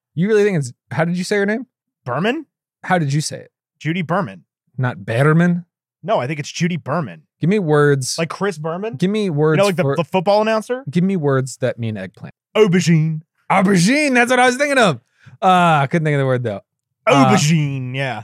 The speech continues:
Speaker 1: I have a positive review from Andrew Mallet from the Times in the U K.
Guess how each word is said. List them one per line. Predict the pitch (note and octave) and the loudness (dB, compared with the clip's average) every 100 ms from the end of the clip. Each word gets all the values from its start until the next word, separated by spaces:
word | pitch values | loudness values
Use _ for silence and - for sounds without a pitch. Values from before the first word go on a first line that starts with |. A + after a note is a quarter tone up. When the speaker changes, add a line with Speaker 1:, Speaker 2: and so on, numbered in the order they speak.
| - | -4
Speaker 1:
I | G3 | -2
have | F3 | -2
a | |
positive | - G#3 B3+ G#3 G3 | -2 0 2 0 0
review | E3 F3 D#3+ | 0 0 -2
from | D#3+ - | -6 -4
Andrew | E3 G3 E3 F3+ F3 E3+ C3+ | -2 0 0 0 0 0 0
Mallet | D3 D#3+ D3+ E3+ D3 A#2+ A#2+ C3 | 0 2 2 2 2 0 -6 -10
from | - C#3+ | -8 -6
the | B2+ | -6
Times | - F3 D#3 D3 C#3 - | -4 -4 -2 -2 -4 -4
in | C#3+ | -4
the | C3 | -2
U | B2 D#3 C#3 | 0 0 0
K. | F3 D#3+ A2 G#2 | 0 0 -2 -6